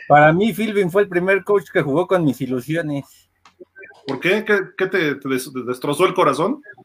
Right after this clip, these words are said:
Speaker 1: Porque yo sentía que Ray-, ahori-, ahorita estaría como, es-, en esos años estaba como Israel con Tua.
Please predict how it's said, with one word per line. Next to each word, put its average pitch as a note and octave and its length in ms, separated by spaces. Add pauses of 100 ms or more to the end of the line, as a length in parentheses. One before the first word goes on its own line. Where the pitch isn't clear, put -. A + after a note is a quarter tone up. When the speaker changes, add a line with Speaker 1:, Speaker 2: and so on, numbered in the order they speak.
(320)
Speaker 1:
Porque B2 920
yo D#3 180
sentía D#3+ 520
que A#2 280
Ray-, D3+ 240
ahori-, E3+ 400
ahorita F3 260
estaría F3+ 360
como, D3+ 220
es-, A#2+ 220 (100)
en C#3+ 200
esos G3 260
años G#3 280
estaba E3+ 380
como A#2 540 (300)
Israel C#3 480
con C#3 240
Tua. E3 400